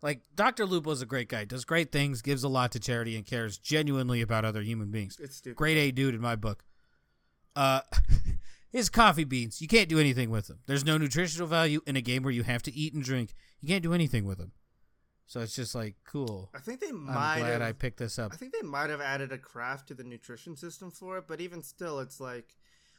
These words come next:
Speaker 2: why not make it, rather than, like, the, th-,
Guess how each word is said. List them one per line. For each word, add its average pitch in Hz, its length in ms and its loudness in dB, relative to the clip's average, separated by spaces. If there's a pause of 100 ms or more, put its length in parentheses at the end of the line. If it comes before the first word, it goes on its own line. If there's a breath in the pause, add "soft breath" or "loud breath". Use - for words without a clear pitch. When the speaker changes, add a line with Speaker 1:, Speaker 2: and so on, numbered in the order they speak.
(140)
Speaker 2:
why 160 180 -2
not 175 260 -4
make 147 360 -8
it, 135 400 -4 (160)
rather 160 280 -2
than, 165 200 -4
like, 170 180 -8
the, 143 80 -8
th-, 135 100 -12